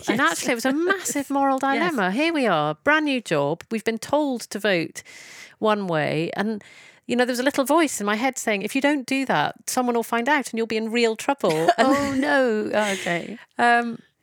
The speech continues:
Speaker 1: and I didn't really want to, but I did. You
Speaker 2: Yes.
Speaker 1: know, I'm not ashamed to admit I did go along with the whip and I did
Speaker 2: Yeah.
Speaker 1: what I was told. And I voted for the person who, you know, was part of this package that had been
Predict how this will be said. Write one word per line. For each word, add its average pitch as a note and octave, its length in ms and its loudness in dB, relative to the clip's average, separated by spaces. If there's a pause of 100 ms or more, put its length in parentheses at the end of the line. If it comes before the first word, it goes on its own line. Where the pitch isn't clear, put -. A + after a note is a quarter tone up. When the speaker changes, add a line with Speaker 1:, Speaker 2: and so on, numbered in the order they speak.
(160)
Speaker 1:
and C4+ 60 2
I D4+ 60 2
didn't E4 160 0
really D4 160 2
want D#4+ 240 2
to, E3 160 2
but A3+ 180 -2
I A#3+ 120 4
did. B3 400 2
You A#3 200 -2
Speaker 2:
Yes. - 20 0
Speaker 1:
know, A#3 220 2
I'm A#3 60 -2
not B3+ 140 0
ashamed B3 260 -2
to B3 60 -6
admit C4 120 2
I - 60 0
did B3+ 200 -2
go A3+ 140 2
along A3 220 2
with A3+ 100 -2
the G#3+ 80 -4
whip B3 220 0
and G#3 100 -2
I G3 60 0
did A3 160 -2
Speaker 2:
Yeah. A3 60 -4
Speaker 1:
what - 20 -2
I - 20 -2
was G3 100 -6
told. A3+ 300 -4
And G3 80 -2
I F#3 80 -2
voted G#3+ 380 -4
for G3 100 -6
the F#3+ 80 -4
person G3+ 460 -4
who, F#3+ 520 -4
you - 140 -8
know, F3 140 -2
was F3+ 120 -6
part A3 300 0
of F#3 60 -8
this F#3 120 -4
package - 460 -4
that D#3+ 120 -6
had F#3+ 180 -6
been E3+ 400 -8